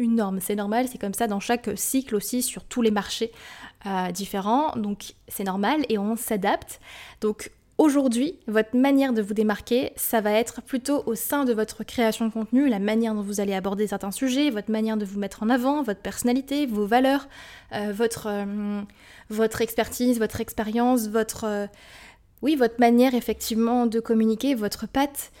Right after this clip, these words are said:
euh, et aussi une autre manière de vous démarquer, c'est de communiquer l'été. Parce que vu qu'il y a encore très peu de personnes qui comprennent vraiment ce principe de « je n'arrête pas de communiquer l'été »,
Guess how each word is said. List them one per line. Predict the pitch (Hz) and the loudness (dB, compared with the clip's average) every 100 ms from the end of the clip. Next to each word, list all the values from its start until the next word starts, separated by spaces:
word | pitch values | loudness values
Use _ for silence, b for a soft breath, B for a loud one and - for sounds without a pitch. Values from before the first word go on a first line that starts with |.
| B B B | B B B
euh, | 220 208 202 202 202 196 - - - | -4 -2 -2 -2 -4 -6 -12 -14 0
et | 302 311 - | 2 2 0
aussi | 214 - 214 262 - _ - - - - | 0 0 -4 -8 -12 _ -20 -20 -16 0
une | 226 | 4
autre | 247 254 | 4 6
manière | 220 226 | 4 4
de | 226 | 2
vous | 202 | 0
démarquer, | 220 196 - 190 - | -2 -2 -4 -10 -8
c'est | 196 | -6
de | 202 | -4
communiquer | 214 208 208 202 190 - - | -2 -2 -2 -4 -10 -12 -6
l'été. | 202 190 - - _ _ _ - | -4 -4 -6 -14 _ _ _ -6
Parce | 240 - - | -6 -6 -6
que | 233 - | -4 -4
vu | 233 220 370 392 | -4 -2 0 0
qu'il | - 277 247 | 0 0 2
y | 226 | 2
a | 233 | 0
encore | 220 214 - | 0 -2 -4
très | - 339 311 | -4 0 0
peu | 269 | 0
de | 262 | 0
personnes | 262 233 277 254 | -2 0 0 0
qui | - | -2
comprennent | - 262 - 294 277 | -2 -2 0 2 4
vraiment | 233 233 247 | 4 2 2
ce | 247 | 0
principe | 240 233 220 254 214 | -4 -4 -4 -6 -4
de « | 208 | -2
je | 196 | 0
n'arrête | 226 247 247 247 | 2 4 2 0
pas | 233 | -4
de | |
communiquer | - 208 208 196 196 | -2 -2 0 -2 -2
l'été », | 190 196 254 | -4 -4 -6